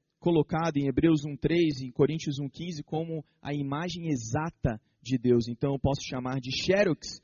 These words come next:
exata do Pai Celestial. E Z, ele é zeloso, e Deuteronômio quatro, vinte e quatro já aponta isso.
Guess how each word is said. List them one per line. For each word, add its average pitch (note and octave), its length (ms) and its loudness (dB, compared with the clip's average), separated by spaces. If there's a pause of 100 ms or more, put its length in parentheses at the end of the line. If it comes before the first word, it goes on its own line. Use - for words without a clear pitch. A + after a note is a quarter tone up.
(140)
exata C3+ 600 -2 (160)
do C#3 180 6
Pai C3 280 -4
Celestial. B2+ 720 -4
E F3 120 0
Z, E3+ 360 8 (340)
ele D3+ 280 6
é D3 100 4
zeloso, D3 640 6
e B2 60 0
Deuteronômio C#3 540 2
quatro, D#3+ 340 -4
vinte D3 200 -10
e D3 40 -12
quatro C#3 340 -6
já C3+ 220 -2
aponta B2+ 440 -4
isso. A2 360 -12